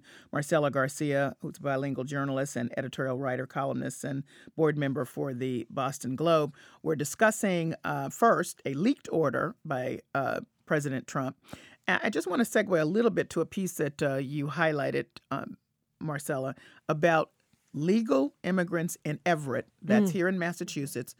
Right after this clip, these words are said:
Speaker 1: concern based on the kinds of things that have been raised. And this is before the leaked order. They were just
Speaker 2: Yes.
Speaker 1: responding to the travel ban.
Speaker 2: <laughs>
Speaker 1: This is all in the context of the travel ban, which we're gonna discuss more in a second. But I just want you to mention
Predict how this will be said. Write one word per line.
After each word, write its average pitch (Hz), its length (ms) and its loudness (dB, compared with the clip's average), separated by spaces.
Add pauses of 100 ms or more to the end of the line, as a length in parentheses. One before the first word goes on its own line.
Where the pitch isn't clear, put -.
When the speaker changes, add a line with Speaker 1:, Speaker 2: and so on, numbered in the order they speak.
(480)
Speaker 1:
concern 214 760 4
based 165 360 0
on 156 280 -2
the 151 80 -4
kinds 151 360 -4
of 147 80 -8
things 147 380 -6
that 131 140 -4
have 147 240 -6
been 135 260 -4 (220)
raised. 160 340 4
And 160 100 0
this 285 140 2
is 208 80 0
before 156 320 2
the 139 80 -2
leaked 170 280 -2
order. 131 260 0
They 156 160 2
were 180 120 2
just 156 180 2
Speaker 2:
Yes. 185 340 0
Speaker 1:
responding 175 600 2
to 170 100 -2
the 143 80 -6
travel 170 300 4
ban. 135 320 -6
Speaker 2:
<laughs> - 120 -18
Speaker 1:
This 262 160 -2
is 220 80 2
all 226 180 6
in 180 60 -4
the 175 80 -4
context 196 640 -2
of 139 140 -6
the 156 60 -10
travel 151 340 0
ban, 143 220 -2
which 135 160 -8
we're 156 80 -2
gonna 135 180 -6
discuss 131 460 -6 (280)
more 151 220 -2
in 131 80 -2
a 135 40 -6
second. 151 340 0
But 131 180 -6 (340)
I 180 60 2
just 247 240 2
want 226 280 4
you 190 100 0
to 147 340 0
mention 160 640 -2